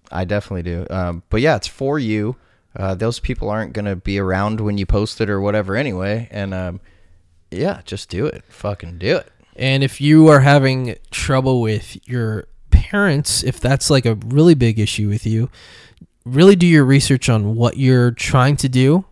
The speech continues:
Speaker 2: and approach it with a logical discussion, not an argument, especially if you're younger, a younger man or male, like, you know, the testosterone's going in you. I've had those conversations with my parents when I was younger
Speaker 1: Yeah.
Speaker 2: about wanting to do a certain thing,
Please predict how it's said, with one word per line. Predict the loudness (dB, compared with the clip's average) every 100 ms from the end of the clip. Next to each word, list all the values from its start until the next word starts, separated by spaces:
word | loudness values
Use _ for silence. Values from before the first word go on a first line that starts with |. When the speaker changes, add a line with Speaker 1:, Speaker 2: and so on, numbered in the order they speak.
| _ _ _
Speaker 2:
and | -8 -6 -6 -10 _
approach | -8 -2 -2 0
it | -2
with | -2 -2 -4
a | -6 -4
logical | -2 0 0 0 -2 0 0 0 -2 -4 -2
discussion, | -2 -2 -2 0 0 -2 -4 -8 -14 _ -16
not | -2 0 0
an | 2
argument, | 2 2 -2 -2
especially | 4 4 6
if | 2 2
you're | 0 0 -2
younger, | -2 -2 0 0 0 -2 _ -14
a | -2
younger | 0 0
man | -2 -2 0
or | 0
male, | 0 0 -2 -2
like, | -4 -2
you | -2
know, |
the | 0
testosterone's | -2 -2 -2 -2 -2 -2 -2 -2
going | -2 -2
in | -2
you. | -4 -6 -10 -20 -10
I've | -2 0
had | 4 4
those | 6 4
conversations | 2 0 0 0 0 -2 -2
with | 0 -2 -2
my | -2
parents | 0 -4 -4
when | -2
I | -2
was | 0
younger | 4 4 4 0 -2 -10 _ _ -2
Speaker 1:
Yeah. | 4
Speaker 2:
about | 6 4 2
wanting | 0 0
to | 0
do | 2 2
a | 4
certain | 2 0 -4
thing, | -4 0 0 -2